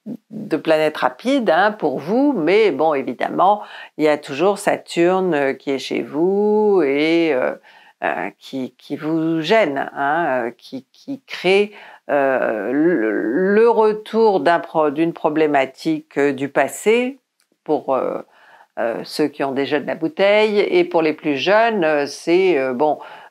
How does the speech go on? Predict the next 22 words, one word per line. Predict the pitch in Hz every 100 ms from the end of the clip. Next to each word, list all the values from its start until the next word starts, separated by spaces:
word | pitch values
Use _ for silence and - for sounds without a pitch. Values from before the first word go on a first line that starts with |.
| -
euh, | 113 - 113 123 123
une | 139
petite | 131 147 - 185
épreuve | 175 - 240 240 247 208
à | 156 147
traverser | - 151 160 160 - 208 214 226 220
avec | 156 135 135
Saturne. | - 156 - - 165 190 196 180
Euh, | 143 139 - - - _
les | 143
choses | - - 180 196 185
ne | 147 156
vont | 135 139
pas | - 151 165
aussi | 147 - 180
vite | 185 247 247 -
que |
vous | 180 165
le | 185
voudriez, | 185 208 233 240 254 247 202
hein. | 160 185 190
Quand | 151